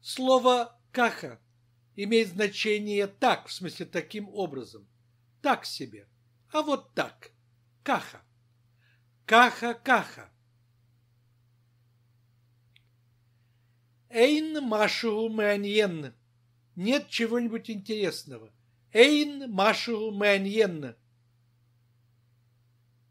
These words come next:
«Бээх». Приблизительно, примерно, около. «Бээх». «Шум давар».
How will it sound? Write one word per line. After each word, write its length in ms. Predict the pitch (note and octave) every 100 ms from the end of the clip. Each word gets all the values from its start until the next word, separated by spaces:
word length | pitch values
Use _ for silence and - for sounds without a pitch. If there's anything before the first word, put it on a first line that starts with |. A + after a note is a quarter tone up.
| _ _ _ _ _ _ _ _ _ _ _ _ _ _ _ _ _ _ _ _ _ _ _ _ _ _ _ _ _
«Бээх». 600 | A3+ G3+ C#4+ B3 G3 D3 - - _ _ _ _ _ _
Приблизительно, 920 | - D4 B3 F3+ A#3+ - F#3+ F3+ E3+ _ _ _ -
примерно, 720 | A#3+ A3+ G#3+ G3+ F3+ F3 E3 _ _ -
около. 600 | A3+ - F3+ D#3+ D#3 - _ _ _ _ -
«Бээх». 580 | A3+ D4+ A#3+ D#3+ C#3 A#2+ - _ _ _ _ _ _ _ _ _ _ _ _ _ _ _ _ _ _ _ _ _ _ _ _ _ _ _ _ _ _ _ _ _ _ _ _ _ _ _ _
«Шум 520 | - - C4 C4+ B3
давар». 500 | A#3+ G#3 - C#3+ A#2